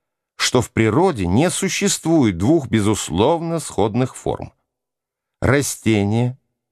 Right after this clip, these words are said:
взошедшие из семени, взятых из одного плода – представляют различия. Следовательно, о полном сходстве не может быть и речи.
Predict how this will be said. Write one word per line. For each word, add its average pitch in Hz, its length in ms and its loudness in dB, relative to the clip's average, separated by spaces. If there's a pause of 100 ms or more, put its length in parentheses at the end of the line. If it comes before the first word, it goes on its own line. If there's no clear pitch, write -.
(240)
взошедшие 104 640 0
из 95 100 -2
семени, 90 560 0 (200)
взятых 143 440 0
из 104 200 0
одного 107 340 2
плода – 90 540 -2 (800)
представляют 120 640 0
различия. 135 800 -4 (640)
Следовательно, 78 580 0
о 113 160 0
полном 104 480 0
сходстве - 440 -2
не 175 160 2
может 101 360 0
быть 78 260 -10
и 87 100 -2
речи. - 440 -8